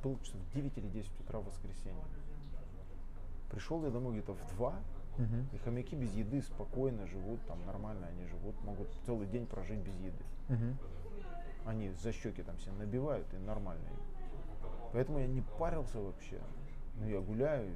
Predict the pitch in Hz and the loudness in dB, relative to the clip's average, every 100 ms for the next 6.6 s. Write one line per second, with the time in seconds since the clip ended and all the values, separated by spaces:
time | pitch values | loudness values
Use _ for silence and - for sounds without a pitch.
0 | - - 120 101 104 117 110 113 123 127 | -4 -2 -2 0 0 0 2 2 2 0
1 | - - 120 120 - - 113 110 101 - | -2 -2 -2 -2 -2 0 2 2 0 -2
2 | - - - - - - - 110 123 127 | -2 -2 -4 -4 -6 -4 -2 0 2 2
3 | 127 120 120 110 123 208 233 - - - | 2 2 4 4 2 0 -2 -4 -6 -6
4 | - - - - - - - - - - | -4 -4 -4 -4 -4 -2 -2 -2 -2 -2
5 | - 123 131 143 127 104 107 - 120 135 | -2 2 4 6 4 4 0 0 2 2
6 | 120 110 110 - 180 | 4 2 2 0 0